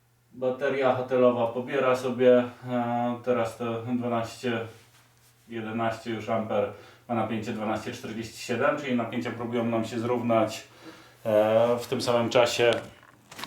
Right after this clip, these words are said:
e, w tym samym czasie rozładowujemy troszeczkę akumulator silnikowy. Ponieważ napięcie, e, na baterii silnikowej spadło do poziomu dwanaście pięćdziesiąt trzy, jest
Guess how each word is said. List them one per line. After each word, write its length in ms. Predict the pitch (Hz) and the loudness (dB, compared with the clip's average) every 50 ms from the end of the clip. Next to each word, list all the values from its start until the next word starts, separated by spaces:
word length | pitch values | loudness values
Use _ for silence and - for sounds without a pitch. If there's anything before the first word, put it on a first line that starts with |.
| - _ - - - - - - 139 | -16 _ -10 -10 -10 -8 -4 0 0
e, 200 | 131 120 117 113 | 2 2 2 -2
w 80 | - - | -4 -2
tym 180 | - 127 120 | 0 0 0
samym 400 | - - 135 123 120 117 117 110 | 4 6 6 6 6 4 0 0
czasie 420 | - 123 117 117 117 - - 127 117 | 2 4 4 4 4 4 4 4 6
rozładowujemy 760 | 120 117 117 127 120 117 117 117 117 123 120 120 117 117 | 6 6 6 6 4 6 4 4 4 4 4 4 4 2
troszeczkę 600 | 117 117 117 117 - 123 - - - - 123 117 113 | 0 0 -2 0 -2 -2 -4 -4 0 2 4 6 6
akumulator 720 | 110 - - 120 120 117 113 110 - - 117 113 110 110 - - - - - - - - - - | 4 2 0 0 4 4 4 4 6 6 6 6 6 2 -2 -6 -14 -18 -20 -20 -20 -20 -18 -12
silnikowy. 680 | - - 131 123 127 117 - 127 123 123 143 175 196 208 202 - - - - - - | -6 -4 -2 0 0 0 4 4 4 6 6 4 4 4 0 -4 -10 -14 -14 -14 -12
Ponieważ 400 | 131 135 139 135 127 - - - | -12 -6 -4 -4 -4 -4 -4 -4
napięcie, 560 | 143 127 135 147 143 139 139 - 143 135 135 | -4 -2 -2 -2 -4 -4 -2 0 2 2 2
e, 140 | 131 131 - - - - 131 127 123 123 123 123 123 123 123 123 123 123 123 - - | 2 0 -2 -8 -12 -10 -6 -2 0 2 4 6 6 6 6 6 4 2 0 -2 -6
na 120 | 131 127 123 | -2 -2 2
baterii 400 | 120 123 123 127 131 123 120 - | 2 2 2 2 0 0 0 -2
silnikowej 460 | - 123 120 123 123 131 123 120 117 | -2 0 2 2 4 4 2 0 0
spadło 420 | - - - 127 123 123 123 123 | -2 2 4 4 4 4 4 0
do 360 | 120 120 117 117 117 117 - - - - - - - - - | 2 4 4 4 4 2 0 -10 -18 -20 -20 -20 -20 -16 -10
poziomu 320 | - 120 123 123 120 123 117 | -2 2 2 4 4 2 0
dwanaście 500 | 110 117 117 120 117 110 - - 131 - | 0 0 2 2 2 0 -2 -4 -6 -6
pięćdziesiąt 500 | - 123 117 107 101 - 113 107 104 - | -4 -4 -4 -4 -4 -4 -4 -4 -4 -8
trzy, 380 | - - 127 127 135 143 143 135 | -8 -4 0 4 4 4 4 4
jest 440 | 127 123 - - - - - - | 0 0 -2 -8 -14 -20 -20 -18